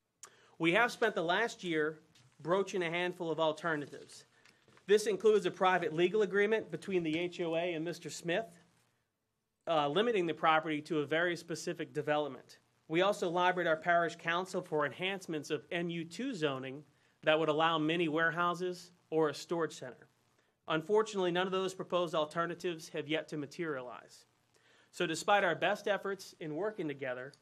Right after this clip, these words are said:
we still find ourselves searching for a solution. That solution could be reducing the minimum acreage required for a spud,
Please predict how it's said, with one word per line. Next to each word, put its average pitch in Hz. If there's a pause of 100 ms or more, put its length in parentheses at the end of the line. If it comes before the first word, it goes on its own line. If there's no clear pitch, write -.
(560)
we 160
still 196
find 180
ourselves 160
searching 165
for 151
a 135
solution. 151 (840)
That 202
solution 202
could 226
be 143
reducing 151
the 143
minimum 170
acreage 160
required 151
for 147
a 135
spud, 143